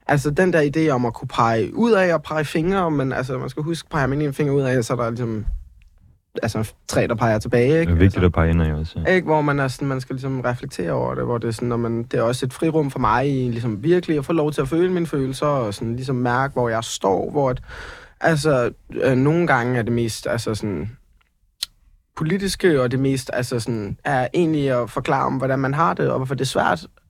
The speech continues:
Speaker 1: at man har det, som har, man har det, og, og hvilke standpunkter og synspunkter er, er, er begrundet til, altså sådan, jo, du har dine følelser, hvorfor har du dine følelser? Det er ligesom et univers, der ligesom... Altså, jeg vil gerne kreere et univers, og planen er også, at du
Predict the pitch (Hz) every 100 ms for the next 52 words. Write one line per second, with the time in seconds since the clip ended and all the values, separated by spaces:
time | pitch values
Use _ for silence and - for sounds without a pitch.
0 | - 139 131 120 120 104 117 113 113 -
1 | 120 110 101 104 110 110 120 127 165 165
2 | 139 131 - - - _ - 202 202 196
3 | 170 135 123 120 - 202 151 156 139 117
4 | 113 98 - 120 113 104 127 127 _ -
5 | 135 127 135 180 214 185 139 - 147 127
6 | 123 120 120 113 110 107 - - - -
7 | - 190 196 165 156 147 143 180 196 214
8 | 196 170 156 156 185 175 147 135 131 135
9 | 127 151 147 147 160 160 165 160 165 -
10 | 175 156 156 147 - - - - - _
11 | - _ _ - 180 165 175 180 190 185
12 | 214 220 202 180 170 143 143 135 127 131
13 | 139 127 160 147 135 143 147 120 120 123
14 | - 127 127